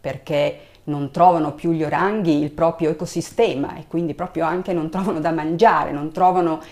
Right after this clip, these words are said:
l'ambiente dove sopravvivere. Però non è vero che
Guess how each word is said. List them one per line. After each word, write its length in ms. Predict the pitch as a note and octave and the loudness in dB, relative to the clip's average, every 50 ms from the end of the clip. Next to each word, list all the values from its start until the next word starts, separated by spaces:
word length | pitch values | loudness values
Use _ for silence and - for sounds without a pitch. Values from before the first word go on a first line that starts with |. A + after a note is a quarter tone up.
| - - - | -20 -14 -4
l'ambiente 680 | - G3+ F#3 F#3+ G3 G#3+ G3+ G#3+ A#3 B3+ B3+ C4 G#3+ A3+ | 2 4 4 6 6 4 6 6 6 6 4 4 2 2
dove 140 | G3+ G3 F#3 | 2 2 0
sopravvivere. 800 | - - D#3 - D#3 D3 C#3 B2+ - - F#3+ F3+ C#3 C#3 C3 - - - - - - - - _ _ _ - | 0 -4 -6 -4 -4 -4 -4 -4 -8 -10 -10 -10 -10 -10 -12 -14 -18 -20 -20 -20 -20 -20 -20 _ _ _ 4
Però 380 | C#4 D#4 F4+ F4+ F#4 - - - | 6 8 8 6 6 2 -4 -2
non 240 | G3+ A3 A#3 B3 | 0 2 4 4
è 120 | C#4 D#4 A#3 | 4 6 6
vero 440 | A#3+ E4 E4+ B3 F3+ D#3+ D#3 D#3+ D#3+ | 6 6 6 6 6 6 4 4 4
che 420 | - G#3+ F#3+ F#3 F3+ F#3 - | 2 2 2 2 2 0 -6